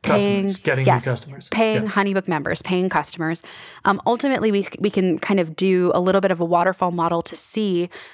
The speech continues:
Speaker 1: um, where, where our trickle-down effect happens. And so we've done this different ways. You know, we can look at something like, uh, webinars that we host, content that we put out, um, email addresses that we acquire through lead generation in the community,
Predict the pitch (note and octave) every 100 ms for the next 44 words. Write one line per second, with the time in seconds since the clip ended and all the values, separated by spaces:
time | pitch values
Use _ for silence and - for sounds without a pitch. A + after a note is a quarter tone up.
0 | - F3 F3 - F#3+ F#3+ G#3+ A3 G3+ G#3
1 | A3 G3+ F#3 F#3+ G3 F3 D#3+ - - E3
2 | E3+ E3+ F3+ F3+ - F#3 F3+ G#3 D#4+ C#4+
3 | B3+ G#3+ - - - - E3 F#3 F3 E3+
4 | G#3 G3 G#3 F#3+ F3 - - - F3 F3+
5 | F3 E3 E3 - - - - F#3 E3+ E2+
6 | F#3 G3 G3 F#3+ F3 F3 - D3 D3 F#3
7 | E3 E3 - - G#3+ G3+ F#3 F3 F3 F3
8 | F#3 E3+ D#3+ E3+ - - E3+ E3 E3+ -
9 | _ A3 A3+ G#3 F#3 F3 F3 F#3 F3 -
10 | E3+ E3 - F3+ E3 E3 D#3+ - F3+ E3+
11 | E3 E3+ G#3 E3+ E3 D#3+ D#3+ - E3 D#3+
12 | D#3+ - E3+ D#3+ D#3 D#3